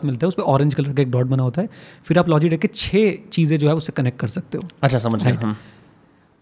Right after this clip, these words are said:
Speaker 1: उसके
Speaker 2: एक तरह का वो वायरलेस, अ, जैसे यूएसबी हब होता है उस तरह से हो
Speaker 1: यस,
Speaker 2: गया।
Speaker 1: यस, यस, यस। नहीं,
Speaker 2: हम्म।
Speaker 1: ऐ-, ऐसा नहीं, हाँ, मतलब वायरलेस यूएसबी हब मान लो, लेकिन सिर्फ Logitech के डिवाइसेस
Speaker 2: हम्म,
Speaker 1: चलेंगे उसके
Speaker 2: ओके।
Speaker 1: साथ। तो मैंने वो करा, उससे बिल्कुल स्मूथ चला। कीबोर्ड का मैंने क्या सॉल्यूशन ढूंढा?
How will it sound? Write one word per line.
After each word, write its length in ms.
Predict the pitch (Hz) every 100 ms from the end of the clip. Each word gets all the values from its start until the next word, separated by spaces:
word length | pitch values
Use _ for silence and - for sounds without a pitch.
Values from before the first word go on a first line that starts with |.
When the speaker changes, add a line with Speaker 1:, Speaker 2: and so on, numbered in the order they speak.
| _ -
Speaker 1:
उसके 140 | 214 170
Speaker 2:
एक 100 | 185
तरह 140 | 180
का 100 | 180
वो 120 | 180
वायरलेस, 600 | 147 143 143 156 156 -
अ, 40 | 147 131 127 123 120 117
जैसे 240 | - 123
यूएसबी 320 | 123 135 131 139
हब 140 | 127
होता 180 | 120 117
है 40 |
उस 100 | 113
तरह 120 | 117
से 100 | 117
हो 60 | 147
Speaker 1:
यस, 180 | 156 101
Speaker 2:
गया। 100 | 127
Speaker 1:
यस, 160 | -
यस, 240 | 123 107 -
यस। 320 | 123 104 - - -
नहीं, 100 | 190
Speaker 2:
हम्म। 120 | 113
Speaker 1:
ऐ-, 120 | - -
ऐसा 220 | 147 165
नहीं, 120 | 143
हाँ, 140 | 156 185
मतलब 180 | 165
वायरलेस 340 | 160 160 156 147
यूएसबी 260 | 139 123
हब 140 | 127 120
मान 100 | 120
लो, 100 | 185
लेकिन 220 | 175 165
सिर्फ 180 | 170 165
Logitech 320 | 135 123 127
के 120 | -
डिवाइसेस 340 | 117 107 120 143
Speaker 2:
हम्म, 100 | 131
Speaker 1:
चलेंगे 160 | 110
उसके 160 | 110 113
Speaker 2:
ओके। 120 | -
Speaker 1:
साथ। 460 | - - - - -
तो 60 |
मैंने 140 | 147 156
वो 140 | 147
करा, 180 | 147 160
उससे 200 | 208 147
बिल्कुल 240 | 143 147
स्मूथ 200 | 131 139
चला। 280 | 131 135 160 - - - -
कीबोर्ड 280 | 170 165 175
का 60 |
मैंने 160 | 165 165
क्या 140 | 156
सॉल्यूशन 380 | 151 147 143 156
ढूंढा? 260 | 139 156